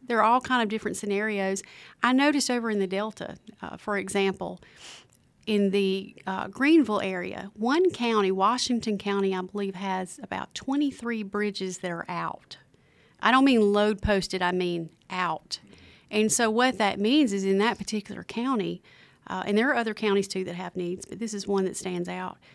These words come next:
You know, if someone has an emergency out in the rural part of that county, they have to go miles and miles and miles out of the way, potentially, to get to the hospital. Uh,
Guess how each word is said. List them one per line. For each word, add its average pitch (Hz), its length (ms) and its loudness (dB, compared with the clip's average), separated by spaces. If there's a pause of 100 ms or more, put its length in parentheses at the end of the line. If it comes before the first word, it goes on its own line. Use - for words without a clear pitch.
(440)
You 214 200 0
know, 196 60 4
if 185 80 0
someone 294 280 4
has 220 260 2
an 190 80 2
emergency 196 800 -4 (300)
out 202 120 2
in 202 80 2
the 196 100 4
rural 196 280 -2
part 208 240 -2
of 202 40 -8
that 196 160 -6
county, 202 460 -4 (320)
they 220 120 0
have 220 160 2
to 220 80 -6
go 208 160 0
miles 202 380 2
and 202 120 -2
miles 190 240 0
and 208 80 0
miles 190 440 -2
out 220 220 -2
of 220 80 -2
the 196 100 -2
way, 190 680 -4 (240)
potentially, 180 640 -4 (280)
to 254 100 -4
get 262 160 -4
to 214 80 -8
the 185 100 -12
hospital. - 580 -10 (720)
Uh, - 240 -4